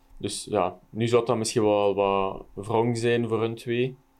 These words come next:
Maar achteraf zullen ze wel, eh, denk ik, trots zijn op hun, eh, hun prestaties die ze verwezenlijkt hebben.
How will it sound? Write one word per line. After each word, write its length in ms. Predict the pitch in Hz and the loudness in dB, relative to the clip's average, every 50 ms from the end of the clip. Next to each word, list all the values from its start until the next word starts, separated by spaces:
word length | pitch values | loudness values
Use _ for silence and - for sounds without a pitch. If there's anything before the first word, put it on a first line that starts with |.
| _ _ - - - | _ _ -20 -20 -10
Maar 120 | - - | -4 -2
achteraf 420 | 95 107 117 - 113 - 104 104 - | -2 -2 -2 -4 -2 -2 0 -2 -2
zullen 240 | - 104 98 101 92 | -2 0 0 0 0
ze 100 | 85 95 | 0 0
wel, 380 | 90 90 90 90 87 90 90 | 0 0 0 -2 -2 -4 -6
eh, 60 | 87 | -6
denk 160 | 87 92 90 - | -8 -8 -8 -10
ik, 160 | 95 87 - | -12 -14 -14
trots 300 | - - 87 - - - | -14 -14 -12 -10 -8 -6
zijn 200 | - 92 90 90 | -4 -4 -4 -4
op 140 | 90 90 - | -8 -10 -12
hun, 220 | 90 85 87 87 | -12 -12 -10 -12
eh, 140 | 87 85 82 85 - - - - - _ _ _ | -12 -12 -14 -14 -16 -20 -20 -20 -20 _ _ _
hun 100 | - 98 | -12 -10
prestaties 580 | 101 101 98 - - 101 98 98 - 101 95 | -10 -8 -6 -2 0 0 0 0 -2 -6 -8
die 100 | 95 98 | -8 -8
ze 120 | 92 92 90 | -8 -8 -6
verwezenlijkt 500 | 95 90 85 92 92 90 87 - - - | -6 -8 -6 -6 -8 -8 -10 -12 -12 -12
hebben. 240 | 90 82 90 92 | -12 -12 -12 -14